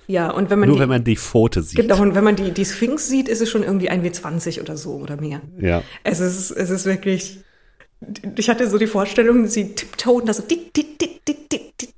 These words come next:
Speaker 1: di, vor dem Ritual tatsächlich erfolgreich irgendwie durch, was weiß ich, sie finden den, das richtige Ritual, um oben auf diesen Steg zu kommen, verstecken sich dann und dann kommt von hinten so ein, ähm, "Excuse me".
Speaker 2: Ja, mhm. So eine riesige Pranke titscht dir so auf die Schu-, auf die Schulter. So, düt, düt, düt.
Speaker 1: "Hi,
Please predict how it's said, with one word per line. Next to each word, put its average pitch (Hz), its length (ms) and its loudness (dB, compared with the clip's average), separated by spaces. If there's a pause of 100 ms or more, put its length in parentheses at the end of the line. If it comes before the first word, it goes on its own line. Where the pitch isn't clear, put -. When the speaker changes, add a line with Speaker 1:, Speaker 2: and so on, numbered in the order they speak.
Speaker 1:
di, 285 100 2
vor 214 200 2
dem 220 140 2
Ritual 220 460 -2
tatsächlich 226 400 2
erfolgreich 233 540 -4
irgendwie 285 360 2
durch, 254 340 -2
was 226 180 -4
weiß 226 240 -4
ich, 240 140 -4
sie 233 80 -4
finden 233 580 0
den, 220 280 0
das 220 160 -2
richtige 220 320 -4
Ritual, 208 460 -2
um 202 120 0
oben 202 160 -4
auf - 140 -8
diesen 202 160 -2
Steg 180 320 -4
zu 214 80 -6
kommen, 196 220 -4 (260)
verstecken 202 360 0
sich 214 200 2
dann 202 140 2
und 202 100 2
dann 185 100 -2
kommt 208 220 2
von 208 100 0
hinten 202 180 2
so 165 100 2
ein, 147 180 0 (120)
ähm, 156 240 -4
"Excuse 220 600 -4
me". 170 320 0 (600)
Speaker 2:
Ja, 87 320 2
mhm. 113 340 0 (680)
So 104 60 2
eine 101 140 4
riesige 113 320 2
Pranke 101 420 0
titscht - 300 -6
dir 90 60 -2
so 90 80 0
auf 85 60 -6
die 90 120 -2
Schu-, 95 200 0
auf - 100 -6
die 95 100 -2
Schulter. 92 360 -2
So, 92 60 -10
düt, 240 280 -4
düt, 226 160 -2
düt. 208 240 -4
Speaker 1:
"Hi, 240 720 0